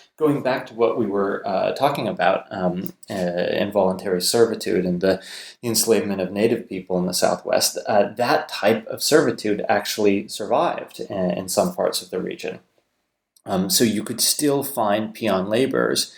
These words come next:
and Native slaves in New Mexican households for decades after the passage of the Thirteenth Amendment. Um, and, and federal officials tried to stamp it out, and, and they, they managed to rescue some people from slavery, um, but certainly not all of them.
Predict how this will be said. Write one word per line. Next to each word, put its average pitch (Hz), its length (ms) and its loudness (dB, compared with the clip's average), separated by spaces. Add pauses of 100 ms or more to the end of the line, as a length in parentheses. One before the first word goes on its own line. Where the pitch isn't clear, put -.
(280)
and 120 160 0
Native 101 300 2
slaves 95 460 0
in 104 260 0
New 104 80 2
Mexican 95 480 2
households 92 720 0 (360)
for 117 140 2
decades - 600 0
after 101 320 0
the 92 100 -4
passage 92 480 -2
of 95 80 -10
the - 80 -14
Thirteenth - 480 -8
Amendment. - 640 -10 (180)
Um, 95 320 -2
and, 101 320 2
and 117 140 -4
federal 143 480 0
officials 160 360 2
tried 107 440 0
to 117 80 -6
stamp 101 360 0
it - 60 -4
out, 92 340 0
and, 92 340 0 (120)
and 98 220 -4
they, 92 400 2
they 98 160 0
managed 101 540 2
to 98 200 2
rescue 101 460 0
some 113 320 2
people - 320 0
from 160 200 -2
slavery, 165 480 0 (380)
um, 95 260 2
but 90 160 0
certainly 120 540 0
not 92 300 0
all 98 280 4
of - 60 -16
them. 82 320 -8